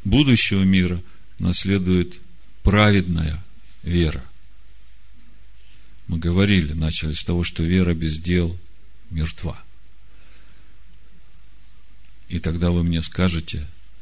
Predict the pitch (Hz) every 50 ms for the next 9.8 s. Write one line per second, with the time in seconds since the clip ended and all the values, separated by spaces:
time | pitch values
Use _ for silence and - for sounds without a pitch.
0 | - - - - - - - - 101 95 95 90 - 87 82 - - 80 78 76
1 | - - - - - - - - - - 87 101 120 151 165 156 117 101 95 92
2 | 85 87 90 - - 98 92 90 87 82 78 76 76 - - - - - - -
3 | - - - - - - 95 95 95 - - - - - - - - - - 98
4 | 104 110 113 101 90 76 - - - - - - - - 95 92 87 82 78 71
5 | 67 71 67 65 67 69 - - - - - - - 69 71 67 - - - -
6 | - - - - - - - - - - - - - - - - - - - -
7 | - - - - - - - - - - - - - - - - - - - -
8 | - - - - - - - - - - - - 87 85 82 78 - - 73 69
9 | 73 73 73 73 71 65 67 85 104 131 135 120 98 92 87 80